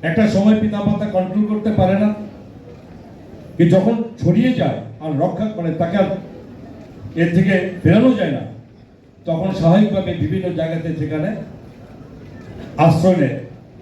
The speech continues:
কি করা উচিত, অ্যাডভাইস দিতে চায়, কিন্তু তখন সময় চলে যায় এবং সেখান থেকে ফিরিয়ে আনার পর কঠিন ব্যাপার হয়ে যায় এবং চলছে ক্রমান্বয়ে। কোনো মতেই আমরা এটা কন্ট্রোল করতে পারছি না।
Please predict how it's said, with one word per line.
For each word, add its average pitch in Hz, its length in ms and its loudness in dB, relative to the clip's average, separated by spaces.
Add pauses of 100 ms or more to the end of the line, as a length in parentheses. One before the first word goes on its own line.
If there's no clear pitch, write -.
(120)
কি 180 100 -4
করা 165 260 2
উচিত, 143 280 0 (200)
অ্যাডভাইস 151 420 0
দিতে 131 260 -4
চায়, 107 180 -8 (1080)
কিন্তু 185 180 2
তখন 226 160 4 (240)
সময় 220 300 2
চলে 202 220 -2
যায় 110 200 -6 (960)
এবং 175 200 4
সেখান 208 320 2
থেকে 220 140 2
ফিরিয়ে 214 320 0
আনার 214 260 -2
পর 226 120 -2 (220)
কঠিন 240 320 0
ব্যাপার 214 260 -2
হয়ে - 220 -8
যায় - 120 -12 (1700)
এবং 220 240 2
চলছে 254 320 2
ক্রমান্বয়ে। 202 600 -2 (1160)
কোনো 220 200 6
মতেই 214 260 -4
আমরা 220 180 -4
এটা 208 100 -4
কন্ট্রোল 196 360 -2
করতে 175 240 -4
পারছি 160 320 -2
না। 131 140 -2